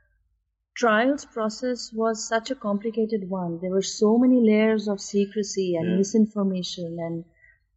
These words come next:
Speaker 1: that, that without, uh, resort to good ethnography, good long-term immersion,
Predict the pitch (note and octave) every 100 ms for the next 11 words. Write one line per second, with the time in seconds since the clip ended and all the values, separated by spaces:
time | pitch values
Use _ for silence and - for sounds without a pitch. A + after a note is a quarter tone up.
0 | _ G#3 G#3 F#3+ F#3+ - F#3+ F#3 G3 G3+
1 | G#3+ A3+ A#3 A3+ - - G3+ F#3+ F#3 F3
2 | - - - _ - F#3+ G3+ G3+ G#3 A3
3 | G#3+ G#3+ G3+ - A3 A3 G3 G3 G#3 G3
4 | F3+ E3 - - - _ _ - G#3+ G#3
5 | G3+ F3 F3+ F#3+ F#3 G3 G3 F#3+ F3+ F#3+
6 | F#3 F3 -